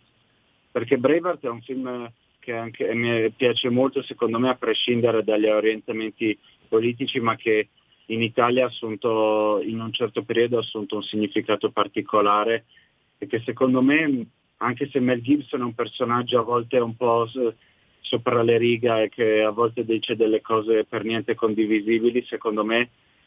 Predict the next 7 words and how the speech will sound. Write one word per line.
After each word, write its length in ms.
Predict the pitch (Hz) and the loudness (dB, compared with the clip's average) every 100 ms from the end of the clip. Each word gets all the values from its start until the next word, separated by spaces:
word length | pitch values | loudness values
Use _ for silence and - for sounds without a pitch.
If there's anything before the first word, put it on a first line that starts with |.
| _ | _
e 160 | - 107 | -2 0
come 300 | - 117 117 | 0 2 4
regista 840 | 120 113 123 123 - 127 120 107 | 2 2 -2 -2 0 2 2 2
è 140 | 101 | 2
molto 320 | 101 104 - 101 | 0 -4 -4 -4
bravo, 640 | 98 98 95 95 101 101 | 0 2 2 2 0 2
eh, 720 | 101 92 92 92 95 95 98 | -2 -2 -2 0 -2 -2 -6